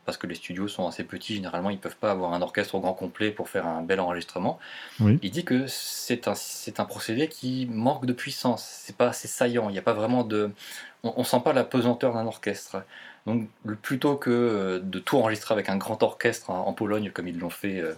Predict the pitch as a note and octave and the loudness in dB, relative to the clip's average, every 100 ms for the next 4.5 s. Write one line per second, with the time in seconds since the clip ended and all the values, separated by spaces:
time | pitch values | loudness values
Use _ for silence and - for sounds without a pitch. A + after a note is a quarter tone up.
0 | - - - - E2+ D#2+ E2+ - F3+ - | -10 -10 -6 -4 -4 -4 -4 -2 -4 -4
1 | - - - - - _ G2+ F2+ F2 F#2 | -12 -12 -14 -16 -20 _ -6 -4 -4 -2
2 | G2+ - - - - F2 - - F2 A#2+ | -2 -2 -6 -4 -2 -2 -4 -4 0 2
3 | D3 A2+ A2+ D3 C3 G#2 - G2 D#3 - | 2 0 4 4 2 -2 -2 -2 -2 -2
4 | G2+ G2 A#2+ D#3 | 0 2 2 0